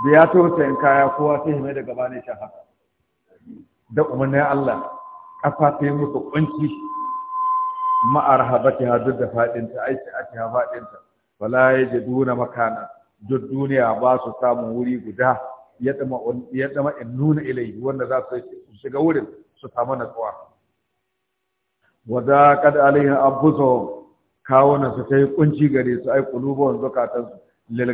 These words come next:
gami, saboda bakin ciki ya yi musu yawa. Walau hasha, ga kewa, ga kewa, kowa shi ɗai, ba mai mai magana. Duk duniya kowa bai mai magana. Walau hasha, ga kewa, bi ta'khiri tawbatin, kuma an ka dade ba a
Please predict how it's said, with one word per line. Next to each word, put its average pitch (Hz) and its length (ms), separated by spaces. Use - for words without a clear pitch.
gami, 139 380
saboda 127 340
bakin 131 400
ciki 117 280
ya 139 180
yi 139 60
musu 123 200
yawa. 110 240
Walau 127 280
hasha, 143 400
ga 123 80
kewa, 147 420
ga 127 140
kewa, 147 280
kowa 220 260
shi 202 120
ɗai, 180 180
ba 226 140
mai 180 240
mai 180 140
magana. 127 340
Duk 190 240
duniya 233 400
kowa 175 200
bai 151 160
mai 135 140
magana. 110 320
Walau 131 240
hasha, 143 340
ga 117 180
kewa, 170 600
bi 123 100
ta'khiri 131 540
tawbatin, 117 460
kuma 135 240
an 131 100
ka 127 80
dade 131 260
ba 117 140
a 110 100